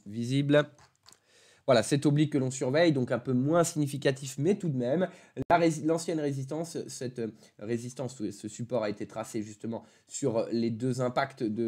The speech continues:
euh, deux échecs de février-mars. Et par la suite a été testé donc à, à plusieurs reprises. Euh, voilà, pas de clôture sous ce niveau. Une clôture amène à une forte accélération. Euh, voilà, des, des tentatives, mais, euh, voilà, qui a, je vais y arriver,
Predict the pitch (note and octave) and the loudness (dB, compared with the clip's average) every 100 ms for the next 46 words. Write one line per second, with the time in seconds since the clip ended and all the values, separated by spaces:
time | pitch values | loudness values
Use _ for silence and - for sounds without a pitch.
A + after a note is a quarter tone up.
0 | A2 G2+ G2+ A2 B2+ B2+ B2+ B2+ A2+ G#2+ | -2 -2 -2 0 0 0 0 -2 -2 -2
1 | G2+ G2 A#2+ A2 G#2+ B2+ - - _ _ | -4 -4 -4 -2 -2 -2 -4 -8 _ _
2 | _ _ _ _ _ _ - _ _ - | _ _ _ _ _ _ -20 _ _ 0
3 | D3 D#3+ C#3 C3 E3 E3 C#3 C3 B2+ B2 | 4 6 6 2 -4 0 2 0 -2 -6
4 | A#2+ D3+ C#3 B2+ B2+ G#2 G#2+ G#2+ - C3 | -4 -2 -2 -4 -2 -2 -4 -6 -6 -6
5 | B2+ A#2 G#2 B2+ C#3 C#3 - - - A2 | -4 -2 -4 -2 -2 -2 -6 -10 -14 -4
6 | G#2+ G#2+ G#2 A#2 - - B2+ A#2 A2 A#2 | -2 0 0 -2 -4 -4 -2 -2 -2 -6
7 | A#2 C3+ C3+ C#3+ C#3 - - C3 C3 A#2 | -4 -2 2 0 -2 -10 -12 -8 -4 -4
8 | A#2 C3 B2+ B2 A#2 B2 G#2+ A2 G#2+ G#2 | 0 0 0 -4 -4 -2 -2 -2 -4 -4
9 | G2+ - A2+ A2 - A2 G2+ G2 - C#3+ | -6 -8 -10 -10 -6 -6 -4 -4 -4 -6
10 | C#3+ - - - G#2+ G#2 G#2+ F2+ F#2 G#2 | -8 -18 -14 -2 0 2 2 0 -2 -2
11 | G#2+ A#2 D3+ D3 C#3+ C3+ D#3+ F3+ D#3 C3+ | -2 -2 -2 2 2 2 2 2 2 2
12 | E3 - A2+ A#2 A2 - _ _ D3 C#3+ | 2 0 -4 -2 -4 -6 _ _ 0 0
13 | - - _ - - _ _ - G#2 G#2 | 0 -14 _ -14 -14 _ _ -18 -6 -2
14 | G2+ C#3 | 0 0